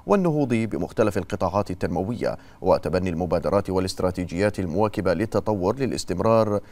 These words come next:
في تحقيق المزيد من المكتسبات لصالح الوطن والمواطن، منوها جلالته بما تشهده المملكة من مشروعات حيوية عديدة في مختلف القطاعات،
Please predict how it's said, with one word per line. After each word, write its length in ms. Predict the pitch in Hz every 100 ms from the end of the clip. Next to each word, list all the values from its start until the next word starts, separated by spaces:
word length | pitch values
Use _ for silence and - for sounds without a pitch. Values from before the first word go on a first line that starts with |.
| - -
في 140 | 110
تحقيق 380 | 98 127 - 135
المزيد 400 | 127 113 98 113 101
من 140 | 95
المكتسبات 760 | 69 90 - 92 85 87 107
لصالح 380 | 151 - 139 101
الوطن 420 | 101 78 104 98
والمواطن، 800 | 76 104 104 101 87 78 64 65 - - - -
منوها 420 | 170 214 190 160
جلالته 840 | 151 151 120 120 110 110 120 117 110
بما 240 | 107 98
تشهده 440 | 95 101 110 98 95
المملكة 480 | 90 98 98 92
من 140 | 95 95
مشروعات 220 | 80 - 90 98 101 92
حيوية 480 | - 92 98 107 98
عديدة 540 | 87 98 139 92 71
في 140 | -
مختلف 420 | 71 - 113 104 107
القطاعات، 720 | 92 113 110 95 107 -